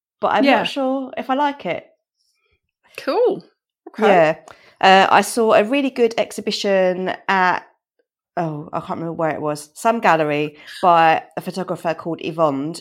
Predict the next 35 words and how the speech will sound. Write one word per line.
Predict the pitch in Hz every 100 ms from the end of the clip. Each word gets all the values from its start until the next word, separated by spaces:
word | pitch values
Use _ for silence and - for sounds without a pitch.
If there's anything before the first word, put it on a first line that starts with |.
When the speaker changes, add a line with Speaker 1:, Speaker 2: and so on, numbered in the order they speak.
| -
Speaker 1:
who | 185 170
was, | 160 160 151 151 156 156 - -
um, | 165 160 160 156 156 156 156 _ _ _ _ _ _ _ -
around | 175 190 226 254
at | -
sort | -
of | 165
the | 185
turn | - 185
of | 185
the | 190
century. | 151 131 - 156 147 151 151 _ _ - _ -
And | 160 156 -
apparently | - 302 359 320
she, | - 254
we | 285
learnt | 359 -
lots | 302 269
about | 262 269 180
her. | 165
Neither | 208 254 240
of |
us | 226
had | 214
really | 220 208
heard | 214 214
about | 170 165
her, | 160 160
but | -
she | - 208
had | 214
the | 214
most | 220 226 233
incredible | 233 - - 269 220 214
photos. | 214 196 196 - - 175 185